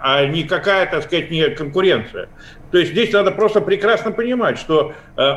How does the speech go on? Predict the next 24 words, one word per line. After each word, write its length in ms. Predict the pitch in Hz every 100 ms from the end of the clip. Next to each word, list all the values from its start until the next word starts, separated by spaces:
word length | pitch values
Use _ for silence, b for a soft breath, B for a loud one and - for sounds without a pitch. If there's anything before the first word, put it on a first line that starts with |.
| 180
у 80 | 180
нас 280 | 233 - - -
отсутствовало 680 | 180 190 - 294 - 190 151
стратегическое 800 | 143 180 202 175 226 - - 202
планирование. 720 | 208 214 202 143 107 95 92 b -
И 140 | 151
здесь 240 | 147 226 165
не 80 |
надо 180 | 233 226
говорить 160 | 202 165
о 60 | 156
социализме, 720 | 165 190 185 233 233 185 165
капитализме. 720 | 160 156 156 175 214 165 143
Стратегическое 680 | 147 147 180 202 - 175
планирование 680 | 165 175 185 233 175 143 120 B -
есть 280 | 131 214 -
сейчас 200 | 185 180
в 40 |
Австралии 540 | 185 - 214 214 160 139
или 300 | 165 165 170
в 40 |
Великобритании. 760 | 170 160 180 170 180 180 127 139
Оно 160 | 151 185
очень, 380 | 180 175 151